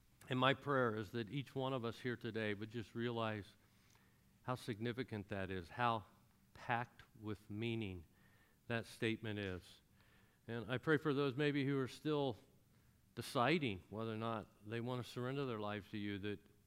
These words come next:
through Jesus' statement, this would be their opportunity this morning to say, "Okay, I get it. I'm gonna surrender my life to him." And for those of us who already have, my prayer is that, uh, this would just be our opportunity to say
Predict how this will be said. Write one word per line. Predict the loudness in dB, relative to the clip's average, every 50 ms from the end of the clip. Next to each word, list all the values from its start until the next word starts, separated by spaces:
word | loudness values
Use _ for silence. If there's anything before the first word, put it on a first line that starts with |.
| _
through | -4 -2 -2 0 -2 -4
Jesus' | -6 -6 -6 -6 -4 -6 -8 -10
statement, | -6 -2 0 0 0 0 -2 -6 -10 -10 -8
this | -6 -6 -6 -8 -12 -20 -20 -18 -12 -10
would | -10 -6 -4
be | -2 0 0 -2 -2 -6 -10 -16 -20 -20 -20 -20 -20 -20 -20 _ -18 _ -4
their | 0 0
opportunity | 0 0 -2 -6 -6 -4 -2 -2
this | -2 -4 -6 -8 -6
morning | -4 -2 -2 -2 -2 -4
to | -4 -6
say, | -4 -4 -2 -2
"Okay, | -4 -4 -6 -4 -4 -2
I | -2 -2
get | -2 -2 -2 -2 -2
it. | -4 -6 -8 -10 -8
I'm | -6 -6
gonna | -4 -4 -4 -6 -8 -10
surrender | -8 -8 -6 -6 -4 -4
my | -4 -4
life | -4 -4 -4 -4 -6 -8
to | -10
him." | -8 -8 -6 -4 -4
And | -4 -4 -6 -8 -14 -20 -20 -20 -10 -2
for | 0 4
those | 6 8 8 8 6
of | 4 2 2
us | 2 2 2 0
who | -2 0 0 0 -2 -4 -6 -4
already | -2 0 0 0 0 -2 -2 0
have, | 0 0 0 -2 -4 -8 -14 -20 -20 -20 -20 _ _ _ _ _
my | -8 -8
prayer | -4 -2 0 2 2 2 0
is | -2 -2
that, | -4 -4 -4 -6 -6 -6
uh, | -4 -4 -4 -6 -6 -10 -12 -18 _ _ -20 -20 _ _ _ -20 -20 -20 -10 -6
this | -6 -4 -4 -4
would | -4 -4
just | -4 -6 -2
be | 0 2 4
our | 6 6
opportunity | 6 6 4 2 -2 -4 -2 -2 0 0 -2
to | -4 -2
say | -2 2 2 4 4 2 0 -2